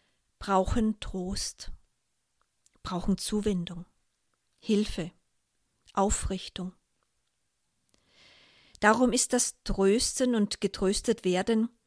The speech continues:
ein wichtiges Thema in der Gemeinde Jesu. Wir sind eine Trostgemeinschaft.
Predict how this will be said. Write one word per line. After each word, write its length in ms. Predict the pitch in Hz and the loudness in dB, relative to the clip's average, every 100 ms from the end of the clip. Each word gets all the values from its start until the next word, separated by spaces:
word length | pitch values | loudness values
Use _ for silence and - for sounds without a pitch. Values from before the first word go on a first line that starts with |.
| _ _ _ _ | _ _ _ _
ein 160 | 208 | 0
wichtiges 540 | 196 - 226 220 - - | 0 -2 -2 -2 -4 -6
Thema 380 | - 196 196 | -4 0 2
in 100 | 202 | 0
der 100 | 180 | 0
Gemeinde 420 | 185 180 160 170 180 | -2 -4 -4 -6 -6
Jesu. 400 | 175 170 170 180 _ _ _ _ _ _ _ _ _ _ _ _ _ - | -6 -8 -8 -12 _ _ _ _ _ _ _ _ _ _ _ _ _ -4
Wir 100 | 190 | -2
sind 300 | 208 202 - | 2 0 2
eine 240 | 202 208 | 2 0
Trostgemeinschaft. 1300 | - 175 202 - - 233 175 156 170 160 - - | -2 0 2 0 -2 -2 -2 -4 -10 -12 -16 -20